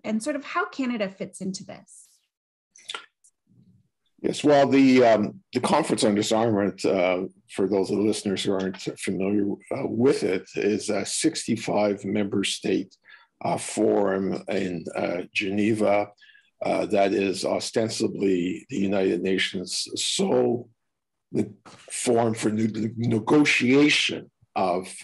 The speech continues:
Speaker 2: multilateral arms control and disarmament, uh, agreements. And, uh, it had, um, the agenda item of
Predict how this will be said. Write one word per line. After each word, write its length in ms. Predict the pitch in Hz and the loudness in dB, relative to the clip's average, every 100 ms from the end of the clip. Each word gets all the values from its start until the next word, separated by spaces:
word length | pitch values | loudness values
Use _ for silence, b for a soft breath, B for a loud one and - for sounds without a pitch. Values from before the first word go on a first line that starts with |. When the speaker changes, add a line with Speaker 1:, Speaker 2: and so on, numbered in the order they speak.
| 98 | -4
Speaker 2:
multilateral 1080 | 98 101 101 95 95 98 90 85 92 92 - | 0 0 -2 0 0 0 0 0 -4 -8 -6
arms 240 | 101 98 | -4 -6
control 300 | - 117 104 | -8 -8 -6
and 80 | 87 | -6
disarmament, 520 | 95 - 92 90 - _ - | -6 -6 -6 -8 -14 _ -10
uh, 240 | - 80 - - | -6 -6 -6 -10
agreements. 760 | - 92 73 69 - - - - B B B B B B _ | -8 -8 -8 -12 -14 -14 -14 -18 B B B B B B _
And, 440 | - 101 101 101 - - | -4 -2 0 -2 -2 -2
uh, 320 | 113 104 107 - | 0 0 -2 0
it 200 | 135 143 - | 0 0 -2
had, 420 | - 120 113 110 - - | 0 4 4 2 -6 -4
um, 460 | 107 104 95 - - _ - - | -2 0 -2 -4 -12 _ -20 -6
the 520 | 113 104 - 104 78 | -2 0 0 -4 -4
agenda 580 | - - 196 226 131 120 | -6 -2 0 0 0 0
item 380 | 107 113 107 92 | 2 2 2 -2
of 120 | 85 | -6